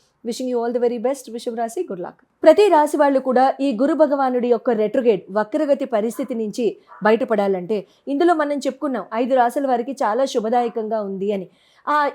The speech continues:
ఐ-, మిగతా ఏడు రాశుల వాళ్ళందరికీ కూడాను కాస్త, ఆ, ఆ, మిక్స్ మ్యాచ్‌గా ఉంది అని చెప్పుకున్నాం. So వీళ్ళందరూ కూడా, ఆ, కామన్‌గా, ఆ,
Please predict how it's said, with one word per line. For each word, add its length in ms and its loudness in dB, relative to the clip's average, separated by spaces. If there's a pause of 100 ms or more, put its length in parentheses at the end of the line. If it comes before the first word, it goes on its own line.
ఐ-, 200 2
మిగతా 320 2
ఏడు 320 2
రాశుల 360 0
వాళ్ళందరికీ 600 -2
కూడాను 380 0
కాస్త, 500 2 (380)
ఆ, 400 2 (260)
ఆ, 320 -4 (380)
మిక్స్ 320 -6
మ్యాచ్‌గా 440 2
ఉంది 260 -2
అని 120 -2
చెప్పుకున్నాం. 440 -4 (320)
So 100 0
వీళ్ళందరూ 540 0
కూడా, 400 0 (320)
ఆ, 260 -2 (100)
కామన్‌గా, 640 2 (380)
ఆ, 440 -2